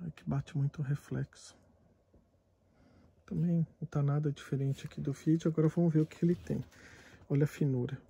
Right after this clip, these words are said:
Aqui a gente tem entrada da fonte, gravador de D V D e gravador de Blu-ray, U S B três ponto zero, leitor de cartão de memória,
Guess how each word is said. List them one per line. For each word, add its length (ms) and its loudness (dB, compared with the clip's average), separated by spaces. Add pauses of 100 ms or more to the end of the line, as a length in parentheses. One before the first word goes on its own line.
(240)
Aqui 280 -2
a 40 6
gente 320 -2
tem 120 2
entrada 340 0
da 100 2
fonte, 460 0
gravador 480 2
de 140 -8
D 100 2
V 160 4
D 160 4
e 60 4
gravador 400 2
de 160 0
Blu-ray, 520 4 (540)
U 80 4
S 240 2
B 160 2
três 380 0
ponto 360 0
zero, 380 0 (960)
leitor 460 4
de 120 -4
cartão 380 2
de 160 0
memória, 500 6